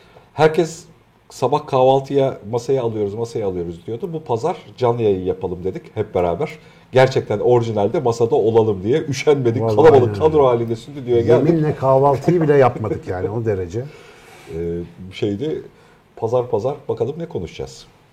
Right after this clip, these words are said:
Speaker 2: Vallahi ilk defa stüdyodan canlı yayın yapıyoruz değil mi?
Speaker 1: Evet,
Speaker 2: Beraber
Speaker 1: böyle
Speaker 2: konuşuyoruz.
Speaker 1: üç kameralı mı, üç kameralı
Speaker 2: Evet.
Speaker 1: stüdyodan ilk defa canlı
Speaker 2: Biz daha
Speaker 1: yapıyoruz.
Speaker 2: önce bunu
Speaker 1: Çok havalı bu arada yani. Hani
Speaker 2: Yani evet, enteresan bir şey yani şu anda. <laughs> Hı hı, güzel.
Speaker 1: Şeydi.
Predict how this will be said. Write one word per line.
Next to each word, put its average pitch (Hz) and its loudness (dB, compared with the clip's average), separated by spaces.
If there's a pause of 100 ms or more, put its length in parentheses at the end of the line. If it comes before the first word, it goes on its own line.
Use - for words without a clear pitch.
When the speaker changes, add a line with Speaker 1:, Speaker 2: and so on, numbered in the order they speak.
(220)
Speaker 2:
Vallahi 107 -4
ilk 156 -4
defa 147 0
stüdyodan 131 -6
canlı 113 -2
yayın 123 0
yapıyoruz 95 -8
değil 151 -4
mi? 135 2
Speaker 1:
Evet, 110 4
Speaker 2:
Beraber 95 -4
Speaker 1:
böyle 95 0
Speaker 2:
konuşuyoruz. 123 4
Speaker 1:
üç - -8
kameralı 95 0
mı, 107 -8
üç 117 -14
kameralı 85 -8
Speaker 2:
Evet. 135 -4
Speaker 1:
stüdyodan 95 -6
ilk - -12
defa - -10
canlı 90 -6
Speaker 2:
Biz 90 -6
daha 117 0
Speaker 1:
yapıyoruz. 104 -4
Speaker 2:
önce 98 -8
bunu 104 -8
Speaker 1:
Çok 139 2
havalı 110 4
bu 76 0
arada 69 -8
yani. 69 -10
Hani 78 -10 (1080)
Speaker 2:
Yani 110 -8
evet, 147 0
enteresan 110 -4
bir 113 -6
şey - -16
yani 90 -12
şu 120 -10
anda. 110 -8
<laughs> 104 -16
Hı 120 -8
hı, 143 -6 (340)
güzel. 104 -8 (400)
Speaker 1:
Şeydi. 80 -14